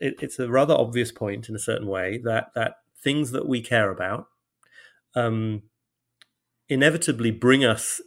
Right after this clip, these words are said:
into a different kind of confrontation with our finitude, with our limited time and our limited control, our limited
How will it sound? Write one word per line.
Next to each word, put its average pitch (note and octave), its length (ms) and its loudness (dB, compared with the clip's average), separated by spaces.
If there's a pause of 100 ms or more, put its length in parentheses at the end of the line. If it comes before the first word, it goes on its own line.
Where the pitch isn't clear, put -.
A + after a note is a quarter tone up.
into A2+ 680 0 (420)
a A#2+ 60 -6
different B2+ 420 -2
kind B2 500 0
of G#2 340 -2
confrontation A2+ 840 -2
with G#2 160 -2
our G2+ 200 2
finitude, - 600 -6
with G#2 140 -4
our G2 200 0
limited G#2 360 -6
time A#2+ 540 0 (640)
and G2+ 100 -6
our G2 80 -4
limited G2+ 480 -6
control, G2+ 760 -4
our A2+ 80 -2
limited G#2 400 -4